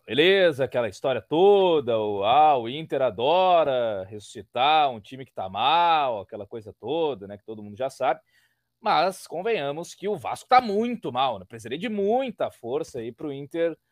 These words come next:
não conseguir vencer o Vasco, que tá tomando goleada atrás de goleada. É... os torcedores estão querendo saber cadê o dono, o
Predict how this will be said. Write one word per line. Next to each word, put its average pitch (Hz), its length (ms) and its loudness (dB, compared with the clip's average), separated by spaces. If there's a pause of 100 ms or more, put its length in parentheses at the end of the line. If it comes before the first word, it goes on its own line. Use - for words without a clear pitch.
(340)
não 143 320 -2
conseguir 165 460 -8
vencer 160 640 -8
o 151 320 -6
Vasco, 113 440 0
que 139 380 -10
tá 120 120 -4
tomando 131 420 -6
goleada 131 460 0
atrás 123 280 -4
de 120 160 -10
goleada. 131 840 2 (420)
É... 104 880 -2 (340)
os 101 720 -12
torcedores 160 720 0
estão 156 200 -4
querendo 147 320 -2
saber 165 560 2 (100)
cadê 120 360 -4
o 151 120 0
dono, 170 920 2
o 143 60 -8